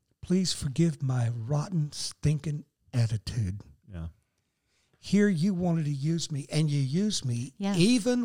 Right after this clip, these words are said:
Speaker 1: when I
Speaker 3: Yes.
Speaker 1: had a bad attitude. I don't wanna be here.
Speaker 2: Yep.
Speaker 3: Mm-hmm.
Speaker 1: I'm exhausted.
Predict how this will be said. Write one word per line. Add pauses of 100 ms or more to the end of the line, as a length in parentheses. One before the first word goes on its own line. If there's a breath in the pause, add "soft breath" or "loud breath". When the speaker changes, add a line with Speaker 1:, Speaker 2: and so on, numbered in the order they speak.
Speaker 1:
when
I
Speaker 3:
Yes.
Speaker 1:
had
a (140)
bad
attitude.
I
don't
wanna
be
here. (160)
Speaker 2:
Yep.
Speaker 3:
Mm-hmm. (280 loud breath)
Speaker 1:
I'm
exhausted.